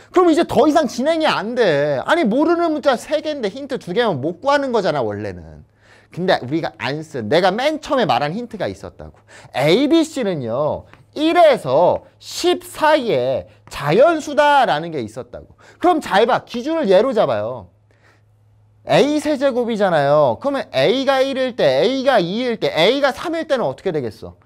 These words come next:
이십칠이니까 십보다 커지겠죠. 그러니까 얘는 요 조건에 의해서요,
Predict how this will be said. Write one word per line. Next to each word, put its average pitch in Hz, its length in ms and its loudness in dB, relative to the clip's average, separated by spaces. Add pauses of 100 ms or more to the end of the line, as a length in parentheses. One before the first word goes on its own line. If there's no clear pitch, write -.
(540)
이십칠이니까 254 840 -2
십보다 202 580 -2 (220)
커지겠죠. 262 840 -2 (180)
그러니까 311 480 2
얘는 214 540 0 (260)
요 311 220 4
조건에 254 420 -4
의해서요, 208 840 0